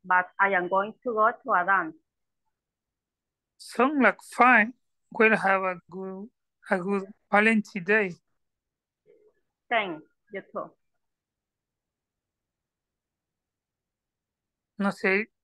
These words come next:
Speaker 2: no sé si se hay interferencia, pero yo no, yo sí escuchaba, no sé,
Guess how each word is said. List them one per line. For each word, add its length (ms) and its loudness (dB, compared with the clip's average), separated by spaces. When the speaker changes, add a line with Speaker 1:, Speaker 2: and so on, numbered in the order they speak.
Speaker 2:
no 140 -2
sé 180 -2
si 220 -4
se 180 2
hay 200 2
interferencia, 960 -2
pero 180 0
yo 140 -2
no, 280 -4
yo 160 -2
sí 160 -2
escuchaba, 600 2
no 140 -6
sé, 360 -8